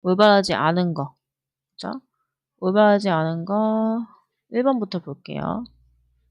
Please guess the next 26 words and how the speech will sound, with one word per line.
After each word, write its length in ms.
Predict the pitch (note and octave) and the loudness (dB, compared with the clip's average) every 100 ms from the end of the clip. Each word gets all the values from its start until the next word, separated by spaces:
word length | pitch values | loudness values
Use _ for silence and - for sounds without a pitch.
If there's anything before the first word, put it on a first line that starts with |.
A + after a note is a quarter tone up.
| _ _ _ _ _ _ _ _ _ _ - | _ _ _ _ _ _ _ _ _ _ -4
일 140 | B3+ | 0
번부터 420 | C4+ C4 B3 - G#3+ | 2 0 -4 -8 -6
보면 680 | F3 F#3+ B3 C4+ C#4 D4 D4 | -4 -2 0 0 0 -4 -8
sticking 520 | - - D4+ - G#3 | -10 -10 -10 -8 0
out, 260 | E3 C3 _ | 0 0 _
튀어나왔다. 920 | - E4 D#4+ A3 D#3+ D#3+ _ - C#3 _ _ _ _ _ _ _ _ - | -2 4 4 4 2 0 _ -8 -8 _ _ _ _ _ _ _ _ -10
맞고요. 680 | D#3 - F3 D3 F3 A#3 D4 _ _ - _ | -10 -4 -2 0 0 -2 -6 _ _ -20 _
그다음에 220 | - E3 D#3+ | -8 -4 -4
뒤에는 640 | F3+ E3+ E3+ A3+ D4 F4+ A3+ | -4 -2 -2 0 0 0 0
여기 160 | G3+ | 2
lateral, 680 | F3 D#3 F#3 B3+ G#3 C3 - - _ - | 4 6 6 6 6 2 -2 -14 _ -8
예, 240 | D3+ G#2 - | -6 -6 0
나중에가 600 | D#3 F#3 B3+ C4+ B3+ G3+ | 0 2 0 -2 0 0
이미 280 | F3 F3+ E3 | 0 -2 -4
있기 280 | - B3 - | -6 -8 -6
때문에 440 | G3+ F#3 G#3 A3 | -4 0 0 0
after 340 | C#3+ - - - | -2 -4 -8 -8
필요 220 | - C4 | -4 -4
없습니다. 480 | - - E3+ B2+ D#3 | -4 -6 -8 -8 -12
그냥 340 | - E3+ F3 F#3+ | -8 -4 -4 -6
three 240 | B3 C#4 | -2 -2
months 500 | B3 E3 D#3 D#3 - | 0 -2 -4 -6 -2
later 540 | A#3 A3+ C#3+ D3 C#3+ B2 | 0 0 0 -2 -2 -4
이렇게 240 | D#3 - | -6 -10
쓰면 300 | - G3 D#3+ | -6 -4 -4
돼요. 120 | D#3 | -8